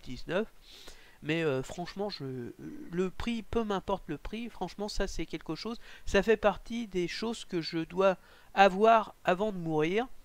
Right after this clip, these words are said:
Alors je sais que c'est complètement con, il y en a qui vont se dire, euh, euh, moi je veux une Rolex, non, non, moi c'est quelque chose, voilà, Croix de Guerre c'est vraiment, euh, quelque chose qui a une place, euh, particulière dans mon cœur, parce que c'est,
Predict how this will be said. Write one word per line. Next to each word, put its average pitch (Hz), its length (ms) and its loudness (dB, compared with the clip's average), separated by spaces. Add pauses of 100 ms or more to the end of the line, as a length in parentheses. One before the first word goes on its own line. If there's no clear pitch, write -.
(100)
Alors 139 180 2
je 147 120 -4
sais 180 200 4
que - 60 2
c'est - 100 10
complètement 139 520 -4
con, 220 260 -8 (280)
il - 40 -2
y 143 40 2
en 139 60 2
a 156 100 0
qui 147 140 -10
vont 135 160 -6
se 131 80 -12
dire, 160 220 2
euh, 120 160 -2 (340)
euh, 131 120 -2
moi 156 180 0
je - 100 -10
veux 139 100 -2
une 131 80 -4
Rolex, 165 400 0
non, 170 140 -4
non, 165 140 -6
moi 156 160 -4
c'est - 160 0
quelque 156 260 -8
chose, 175 240 -6
voilà, 135 280 0
Croix 180 240 0
de - 60 -18
Guerre 208 220 0
c'est 156 160 -6
vraiment, 165 400 -2 (400)
euh, 135 400 2 (1300)
quelque 208 240 0
chose 254 240 6
qui - 160 8
a - 20 4
une 180 120 -4 (180)
place, 240 540 0
euh, 147 140 2 (100)
particulière 190 600 -2
dans 165 140 -6
mon 156 240 -12
cœur, 226 260 -4 (380)
parce 175 220 4
que 214 140 -2
c'est, 165 760 6